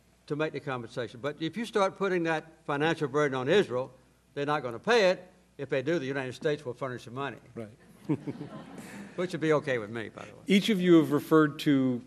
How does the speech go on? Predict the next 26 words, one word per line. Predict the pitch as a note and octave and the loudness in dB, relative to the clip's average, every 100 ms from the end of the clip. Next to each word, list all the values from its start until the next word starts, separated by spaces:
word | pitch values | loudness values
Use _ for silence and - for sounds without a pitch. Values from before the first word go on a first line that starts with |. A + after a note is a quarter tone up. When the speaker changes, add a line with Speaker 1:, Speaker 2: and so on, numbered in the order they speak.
| - | 0
Speaker 2:
your | C#3+ C3+ | 2 4
Camp | - D3+ C#3 C#3 | 4 2 2 4
Davids. | D3 B2 G#2 F#2 - - _ _ - - - _ | 4 4 -2 -10 -16 -18 _ _ -20 -20 -20 _
Uh, | C3+ B2+ B2+ B2 | 0 4 4 4
we | C3+ | 6
have | D#3 | 6
a | - | 6
question | - E3+ - D#3 | 8 8 8 0
here | C3+ D3 | 4 4
that | C3+ C3 | 6 4
asks | C#3+ C#3+ - - - | 4 2 0 -8 -2
you | C#3+ | 0
to | C3 | 0
compare | B2+ A#2 - D3+ C#3+ | -2 -6 0 2 4
and | B2+ | 0
contrast | - A2+ - D3 C3 G#2 - - - _ _ _ _ - | -4 -10 2 4 4 0 -8 -14 -18 _ _ _ _ -4
the | B2 | -2
processes | - D#3+ D#3+ D#3 - C3 - A2+ | 4 8 8 8 2 0 -4 -2
that | B2+ A#2+ | 2 2
each | C3+ - | 0 -2
of | A#2+ A2 | -6 -4
you, | A#2+ A#2+ A#2 - B2+ | -2 -2 -4 -6 -4
uh, | A#2 A2+ | -2 0
were | A#2 A#2 | 0 0
engaged | A2+ B2+ C3 A#2+ - | 0 0 0 -2 -6
in, | A2 F2+ | -8 -8